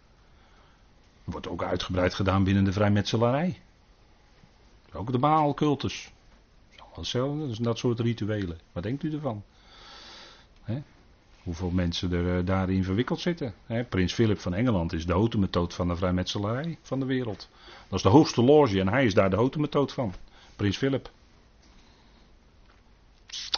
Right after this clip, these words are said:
Vergist u zich niet, hoor. Koningin Elisabeth is een druïde.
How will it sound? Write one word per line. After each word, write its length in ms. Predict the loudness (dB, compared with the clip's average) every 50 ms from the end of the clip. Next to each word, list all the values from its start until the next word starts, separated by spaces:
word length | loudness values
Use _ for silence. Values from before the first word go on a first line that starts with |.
| -8 -8
Vergist 320 | -10 -6 -4 -4 -4 -4
u 40 | -2
zich 180 | -2 0 0
niet, 160 | 0 -2 -2 -2
hoor. 160 | -4 -6 -6 -10 -16 -20 -20 -20 -20 -20 -14 -4
Koningin 340 | 0 2 2 4 4 2 2
Elisabeth 480 | 2 4 4 2 2 2 -2 -2 -2
is 120 | -4 -4 -2
een 100 | -2 0
druïde. 460 | 2 2 2 4 4 2 2 0 -2